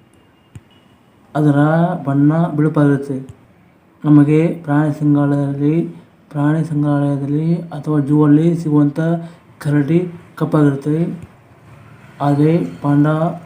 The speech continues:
ಅನ್ನುವ ಪ್ರಾಣಿ ಕರಡಿ ಅಂತ ಇರುತ್ತೆ, ಆದರೆ ಬಿಳುಪಾಗಿರುತ್ತೆ ಅದು. ಅದು ಹಿಮಾಲಯದಲ್ಲಿ ವಾಸ ಮಾಡ್ತಾ ಇದೆ ಅಂತ ಹೇಳ್ತಾ ಇದ್ದೀನಿ. ಹಾಫು ಸ್ಪ್ರಿಂಗ್ ಆಫು ಪಾಂಡ ಇದು ಕಬ್.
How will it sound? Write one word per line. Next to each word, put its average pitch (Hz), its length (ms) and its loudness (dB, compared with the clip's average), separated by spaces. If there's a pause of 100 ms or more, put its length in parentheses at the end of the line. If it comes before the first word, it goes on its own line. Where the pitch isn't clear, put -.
(120)
ಅನ್ನುವ 147 260 2 (400)
ಪ್ರಾಣಿ 147 400 0 (160)
ಕರಡಿ 147 240 0
ಅಂತ 139 140 -4
ಇರುತ್ತೆ, 147 240 -2 (800)
ಆದರೆ 151 260 0 (640)
ಬಿಳುಪಾಗಿರುತ್ತೆ 151 580 0
ಅದು. 131 140 -6 (1160)
ಅದು 156 160 2 (280)
ಹಿಮಾಲಯದಲ್ಲಿ 147 580 2 (160)
ವಾಸ 143 120 -6 (140)
ಮಾಡ್ತಾ 139 220 -4
ಇದೆ 143 80 -2
ಅಂತ 139 120 -4
ಹೇಳ್ತಾ 139 260 -6
ಇದ್ದೀನಿ. 156 200 0 (1300)
ಹಾಫು 147 340 -4 (240)
ಸ್ಪ್ರಿಂಗ್ 151 380 -2
ಆಫು 151 240 -4 (240)
ಪಾಂಡ 143 260 0 (400)
ಇದು 151 120 -4 (100)
ಕಬ್. 143 180 -2